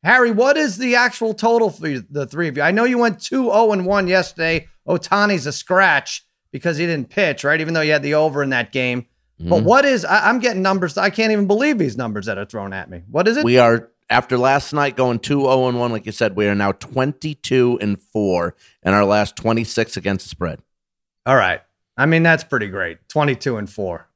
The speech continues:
Speaker 1: Plus eighteen units. And Brother Bry, you, you, you sent me, like, nineteen and eight, five and one in the last six. I'm like, "Wow, that's g-, pretty good for you guys." He's like, "No, no, no.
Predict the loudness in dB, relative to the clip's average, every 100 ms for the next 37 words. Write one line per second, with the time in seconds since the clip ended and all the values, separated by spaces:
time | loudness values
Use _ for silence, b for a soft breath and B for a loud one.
0 | _ _ 0 0 0 -2 -2 -2 -4 -2
1 | -2 -2 -2 -2 -2 -2 2 4 4 4
2 | 2 2 0 0 2 0 0 -2 0 0
3 | 0 0 0 0 0 0 0 -2 -2 0
4 | 0 0 -2 2 2 2 0 0 -2 -2
5 | 0 0 0 -2 -4 -4 -4 -2 2 2
6 | 2 -2 -6 _ -14 -8 -6 -4 -4 -4
7 | -6 -4 -4 -6 -6 -8 _ _ -2 0
8 | 2 2 0 -2